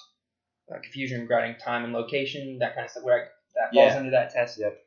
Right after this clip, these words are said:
Speaker 1: Um, but then it also moved into things like suspicion of others, where there's really no reasoning behind it, um, and even base-, like, more basic physical, uh,
Speaker 2: Mm-hmm.
Speaker 1: effects of,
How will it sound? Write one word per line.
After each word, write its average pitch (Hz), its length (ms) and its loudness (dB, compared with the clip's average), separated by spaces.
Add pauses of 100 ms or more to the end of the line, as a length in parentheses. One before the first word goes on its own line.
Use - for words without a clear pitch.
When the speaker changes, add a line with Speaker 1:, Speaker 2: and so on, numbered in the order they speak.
(140)
Speaker 1:
Um, 131 160 -4
but 131 80 -8
then 143 100 -6
it 139 100 -4
also 147 280 4
moved 131 260 -8
into 123 280 -12
things 120 240 -16
like 110 160 -10
suspicion 135 680 -10
of 120 140 -10 (120)
others, 143 760 -2 (240)
where 117 220 -12
there's 123 220 -12
really 131 220 -4
no 120 360 -8 (360)
reasoning 147 520 -10
behind 139 420 -2
it, - 280 -6 (540)
um, 117 360 -4
and 127 80 -8
even 165 460 -6 (520)
base-, 127 500 -8 (100)
like, 120 140 -12
more 135 180 -4
basic 127 280 -4 (140)
physical, 117 720 -8 (720)
uh, 120 100 -8
Speaker 2:
Mm-hmm. 120 140 -12
Speaker 1:
effects 113 540 2
of, 117 320 -6